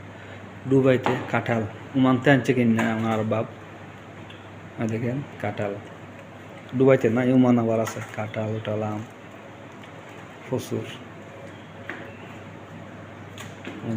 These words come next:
দেখেন দুম্বার মাংস, এই দেখেন ফুরাত দিয়ে আইডি খুলবো কত করে, ফুরা, ফুরা মাংস গরু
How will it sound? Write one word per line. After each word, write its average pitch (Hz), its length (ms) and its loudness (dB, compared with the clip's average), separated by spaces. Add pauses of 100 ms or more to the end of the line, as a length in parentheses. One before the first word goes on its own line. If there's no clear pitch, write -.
দেখেন 117 320 0 (800)
দুম্বার 120 420 8
মাংস, 110 200 -4 (1700)
এই 123 100 2
দেখেন 123 240 4
ফুরাত 139 280 6
দিয়ে 123 140 8
আইডি 117 220 4
খুলবো 123 320 6
কত 120 120 2 (100)
করে, 113 140 2 (120)
ফুরা, 120 200 6 (200)
ফুরা 123 240 4
মাংস 110 140 0 (180)
গরু 110 200 2